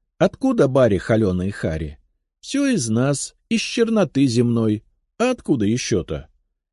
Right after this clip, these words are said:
Чем больше науки, тем длиннее руки. Больше возьмут, а кем больше взято, у того дело и свято. Бог посылает нас сюда глупыми детьми,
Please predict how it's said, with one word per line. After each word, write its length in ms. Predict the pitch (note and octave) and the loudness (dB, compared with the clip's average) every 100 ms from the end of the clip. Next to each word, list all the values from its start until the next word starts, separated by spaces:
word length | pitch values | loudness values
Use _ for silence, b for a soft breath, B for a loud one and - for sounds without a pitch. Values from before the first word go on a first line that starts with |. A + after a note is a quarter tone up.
| _ - | _ -8
Чем 280 | - E2 D#2 | -4 -2 0
больше 340 | B2 G3+ A#3+ | 0 0 -2
науки, 500 | A#3+ A#3+ A#3 - G#3+ | 0 0 0 -2 -4
тем 320 | - F3 G#3+ | -2 -2 0
длиннее 460 | F#3+ F#3+ F#3 E3+ F3 | 0 2 2 2 2
руки. 480 | G2+ F2 - E2+ F#2+ _ _ _ | 0 -2 -4 -6 -8 _ _ _
Больше 420 | - D3+ G3 - A2+ | -6 -2 -2 -2 -2
возьмут, 520 | G2+ F#2+ D#3 F#3+ _ _ _ _ _ | -2 -2 0 -2 _ _ _ _ _
а 120 | F2+ | -6
кем 260 | - A2+ F#2 | -2 0 0
больше 280 | G2 - E2+ | -2 -4 -6
взято, 420 | E2 E3+ G#3+ A3 | 0 2 2 0
у 100 | G#3 | -2
того 280 | F2+ G#2 F#3 | -2 0 0
дело 300 | A2+ A#2 E3 | 0 0 0
и 100 | G3 | -2
свято. 640 | - G#2 E2+ E2+ D#2+ D2+ _ _ _ _ _ - | -4 -4 -6 -8 -10 -14 _ _ _ _ _ -8
Бог 300 | D3+ B3 - | -2 -2 -4
посылает 560 | - - F#2 G2 F2 - | -6 -4 -2 -2 -4 -4
нас 180 | F#2 | -6
сюда 340 | - G2+ F2 E2+ | -6 -6 -4 -4
глупыми 440 | F2 G#2 F2 E2+ | -2 -4 -4 -6
детьми, 520 | E2 G2 - A3 A#3 | -6 -8 -6 -4 -4